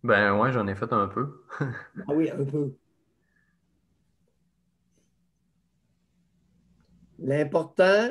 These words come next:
Speaker 2: je le répète, c'est de vous équilibrer avant. Dans votre cas, la dernière étape va être le travail, pas la première. Allez, les amis, les abonnés, allez pas croire que ce que je viens de dire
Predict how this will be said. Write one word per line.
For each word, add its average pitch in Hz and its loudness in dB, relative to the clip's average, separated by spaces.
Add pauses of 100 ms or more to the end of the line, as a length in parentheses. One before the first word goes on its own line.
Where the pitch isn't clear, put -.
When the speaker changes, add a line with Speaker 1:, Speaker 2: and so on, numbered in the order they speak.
Speaker 2:
je 139 -2
le 139 2
répète, 147 0 (880)
c'est - 0
de 135 -4
vous 131 -4
équilibrer 196 0 (220)
avant. 139 -2 (1400)
Dans 175 -2
votre 190 -2
cas, 233 0 (440)
la 131 -6
dernière 202 0
étape 185 -2
va 160 0
être 147 -4
le 156 -4
travail, 151 -4 (160)
pas 147 0
la 143 -2
première. 196 -2 (480)
Allez, 156 0 (100)
les 151 0
amis, 220 2
les 185 0
abonnés, 175 0
allez 156 -4
pas 156 -4
croire 220 -2 (320)
que 151 2
ce 143 -4
que 196 6
je 139 0
viens 165 6
de 139 -2
dire 208 4